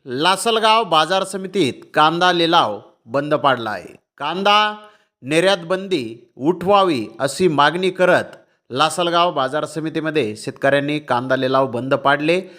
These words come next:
यावेळी शेतकऱ्यांनी केंद्र सरकारचा निषेध नोंदवला.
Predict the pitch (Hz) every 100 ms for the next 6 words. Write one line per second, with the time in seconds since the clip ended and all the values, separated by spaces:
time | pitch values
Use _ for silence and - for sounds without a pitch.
0 | - - _ 156 208 226 190 143 147 180
1 | - 190 190 196 190 160 135 151 160 156
2 | 160 156 170 156 117 135 175 170 139 131
3 | 117 98 -